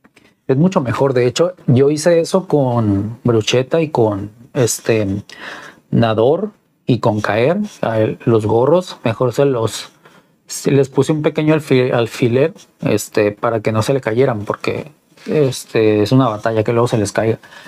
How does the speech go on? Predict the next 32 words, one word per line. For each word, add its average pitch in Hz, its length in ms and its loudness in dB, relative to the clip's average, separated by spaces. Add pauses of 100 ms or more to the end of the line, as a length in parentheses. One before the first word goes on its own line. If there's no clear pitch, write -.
(480)
Entonces 139 460 2
es 147 160 2
mejor 151 340 0
que 143 80 -2
esté 139 160 -2
pegado 156 580 0
y 123 80 2
así 117 180 -2
no 120 120 2
batallas, 107 480 0
¿no? 143 220 0
Y 156 60 0
así 117 220 0
lo 117 120 2
limpias 131 640 2
y - 40 -20
todo. 147 380 0 (760)
Ah, 143 480 0
lo 139 260 2
malo 156 400 0
es 170 100 -4
que, 180 100 0
bueno, 135 320 0
pues 139 100 2
no 123 80 2
lo 127 100 2
vas 127 120 -2
a 123 60 -2
poder 123 180 -2
meter 123 240 2
a 120 80 4
lavar, 117 460 0